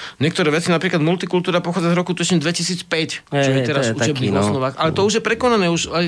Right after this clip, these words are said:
Speaker 1: tí multikultúrni vlastne politici trošku odvolali niektoré veci a vidia to trošku inak.
Speaker 2: Hej.
Speaker 1: Takže ty, ty môžeš prispôsobiť aj tú multikultúru vlastne našim potrebám.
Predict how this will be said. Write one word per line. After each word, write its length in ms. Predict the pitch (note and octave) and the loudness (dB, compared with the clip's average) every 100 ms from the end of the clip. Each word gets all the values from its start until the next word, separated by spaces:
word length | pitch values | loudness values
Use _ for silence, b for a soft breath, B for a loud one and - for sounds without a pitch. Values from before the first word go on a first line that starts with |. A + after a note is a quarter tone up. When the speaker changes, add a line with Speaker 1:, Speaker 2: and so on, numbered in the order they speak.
| D3 | -2
Speaker 1:
tí 120 | F3 | 0
multikultúrni 640 | F3 F3+ G3 F#3+ F3+ F3+ | 0 0 -2 -2 2 2
vlastne 260 | E3 E3+ E3+ | 2 0 -2
politici 500 | E3+ G3+ G3+ D#3+ D3+ | 0 0 0 -4 -8
trošku 400 | - D#3+ - - | -4 -4 -2 0
odvolali 480 | E3+ E3+ G3+ C3+ B2+ | 2 2 2 0 -2
niektoré 400 | C3 B2+ C3+ B2 | -6 -4 -4 -4
veci 320 | A2+ - G#3 B B B | -4 -4 -6 B B B
a 100 | - | -2
vidia 240 | F3 G#3 | 0 0
to 160 | F#3+ F3 | -2 -2
trošku 400 | F3+ G#3 G#3 E3+ | -2 -2 -2 0
inak. 400 | F#3 A2 - - B B B B | 0 0 -4 -18 B B B B
Speaker 2:
Hej. 160 | A2+ A2+ | -6 -2
Speaker 1:
Takže 240 | D#3 E3 | 0 0
ty, 120 | F3 F#3+ | 0 -2
ty 120 | - | 0
môžeš 360 | F3 G#3 C#4 C4+ | 2 2 2 -2
prispôsobiť 640 | G3+ F3+ - D#3+ D#3+ D#3+ | -2 -6 -4 -4 -2 -2
aj 160 | E3 C#3+ | -2 -2
tú 80 | D#3 | 0
multikultúru 640 | D3 D3 D3 D3 D3+ D3 | 0 -2 -4 -4 -2 -4
vlastne 260 | D3 C#3+ C#3 | -4 -4 -2
našim 300 | C3+ C#3 C4 | -2 0 0
potrebám. 560 | F3+ E3+ C3 A#2+ G2 | 0 -2 0 0 -2